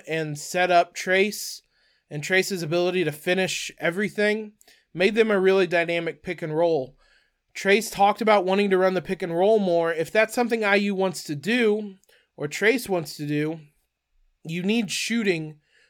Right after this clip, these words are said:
around that. Otherwise, defenses are just gonna start sagging off shooters, knowing that they can close out, not even have to close out hard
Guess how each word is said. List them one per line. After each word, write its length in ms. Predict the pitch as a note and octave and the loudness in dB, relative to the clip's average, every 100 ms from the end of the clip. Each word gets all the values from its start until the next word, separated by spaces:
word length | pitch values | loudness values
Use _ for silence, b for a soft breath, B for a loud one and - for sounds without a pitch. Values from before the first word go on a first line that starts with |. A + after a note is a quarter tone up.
| _ | _
around 400 | - D#3+ F#3+ G3+ | -6 2 2 2
that. 180 | D3+ C#3+ | 0 0
Otherwise, 560 | E3+ A3 A3 G3 F#3 - | 2 4 6 4 2 -2
defenses 580 | F#3+ F#3+ G3+ E3+ F3+ | -6 -2 -2 -4 -6
are 60 | E3 | -6
just 240 | D#3+ F3 | -6 -6
gonna 160 | F#3 F3 | -6 -8
start 300 | - E3 D#3 | -4 -4 -4
sagging 500 | - E3+ E3+ E3 E3 | -2 2 2 0 -2
off 180 | D#3+ D#3 | -4 -4
shooters, 680 | - G#3 G#3 D#3+ D3+ D3 - b b b b b | -6 -4 -2 0 -2 -6 -16 b b b b b
knowing 440 | D3+ E3+ G3 G3 F3+ | -2 2 4 2 2
that 200 | F3 E3 | 0 0
they 160 | E3+ | -2
can 320 | E3+ F#3 E3+ D3+ | -2 -4 -4 -8
close 400 | - F#3+ F#3 F3+ | -2 2 2 4
out, 300 | F3 F3 E3 | 4 2 0
not 180 | E3+ | 0
even 180 | F3+ F3+ | 0 0
have 120 | F3+ | -2
to 80 | E3 | -4
close 280 | D3+ F3+ E3 | -6 -4 0
out 220 | E3+ A#3 | 0 0
hard 560 | - G3+ F#3 E3+ D#3+ | 4 4 6 4 0